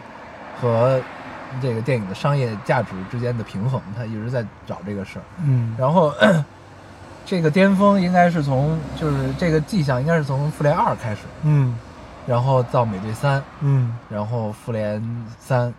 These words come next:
Speaker 1: 就是那个终局之-，呃，不是那个无限战争，
Speaker 2: 嗯。
Speaker 1: 然后就一直就是逐渐地在往，往，往，往深处走。
Speaker 2: 对。
Speaker 1: 然后他们英雄之间内部的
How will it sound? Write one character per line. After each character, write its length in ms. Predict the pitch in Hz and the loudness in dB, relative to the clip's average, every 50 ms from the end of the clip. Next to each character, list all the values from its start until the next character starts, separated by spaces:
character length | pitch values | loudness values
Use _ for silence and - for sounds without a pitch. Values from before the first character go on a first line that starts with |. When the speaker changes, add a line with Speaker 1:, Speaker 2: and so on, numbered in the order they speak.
| - - - - - - - - - - - - - - - | -16 -20 -20 -20 -20 -20 -20 -20 -20 -20 -20 -20 -20 -16 -12
Speaker 1:
就 100 | 127 113 | -12 -10
是 100 | 101 98 | -10 -8
那 120 | 101 101 101 | -6 -6 -6
个 60 | 101 | -4
终 160 | 95 120 117 | -4 -4 -4
局 120 | 110 110 | -2 -4
之-， 180 | 107 123 123 120 120 - | -4 -4 -6 -8 -8 -8
呃， 160 | 110 107 98 | -8 -8 -6
不 80 | 113 | -6
是 80 | 110 107 | -8 -8
那 140 | 107 110 107 | -8 -8 -6
个 160 | 101 98 98 | -6 -6 -6
无 100 | 98 107 | -6 -4
限 160 | 123 139 135 131 | 0 0 2 2
战 160 | 135 120 120 | 2 2 4
争， 220 | 127 139 143 143 147 156 | 4 2 2 2 0 -2
Speaker 2:
嗯。 320 | 139 131 123 120 110 110 120 - - - - | 0 0 0 0 -2 -6 -10 -16 -18 -12 -8
Speaker 1:
然 200 | 110 101 104 110 | -6 -6 -4 -2
后 340 | 120 117 117 107 104 104 101 104 | 0 0 0 0 0 -2 -4 -6
就 100 | 127 135 | -4 -2
一 140 | 143 143 | 0 0
直 200 | 127 120 120 131 | 0 0 -2 0
就 140 | 151 165 143 | 0 0 0
是 260 | 120 117 113 104 101 95 90 - - - | 0 -2 -4 -6 -8 -10 -12 -14 -12 -6
逐 120 | - 127 127 | -2 0 2
渐 180 | 143 190 165 139 | 4 4 4 4
地 80 | 127 | 2
在 120 | 139 147 143 | 2 2 4
往， 240 | 135 120 117 120 | 4 2 0 0
往， 240 | 135 139 123 117 120 127 | 0 0 0 -2 -2 -4
往， 200 | 139 131 120 123 | -4 -4 -2 -2
往 100 | 127 123 | -2 -2
深 220 | - - 190 208 | 0 2 2 2
处 140 | 202 175 143 | 4 2 -2
走。 160 | 117 - - - - - - - - | -4 -4 -10 -14 -16 -20 -20 -14 -4
Speaker 2:
对。 180 | - 135 123 110 107 | -2 -2 0 0 2
Speaker 1:
然 120 | 127 120 | 2 2
后 220 | 135 147 147 135 123 | 4 4 4 4 2
他 140 | 123 147 | 2 0
们 280 | 143 139 135 127 123 123 131 | 0 0 0 -2 -2 -2 0
英 180 | 143 143 147 | 0 2 2
雄 200 | 139 131 127 131 | 2 2 0 0
之 120 | 135 - 139 | 0 -2 -2
间 200 | 135 143 139 147 | -2 0 0 0
内 160 | 147 139 117 | 0 -2 -2
部 180 | 107 113 120 117 | -2 -4 -4 -4
的 260 | 110 107 104 98 95 | -4 -4 -4 -6 -8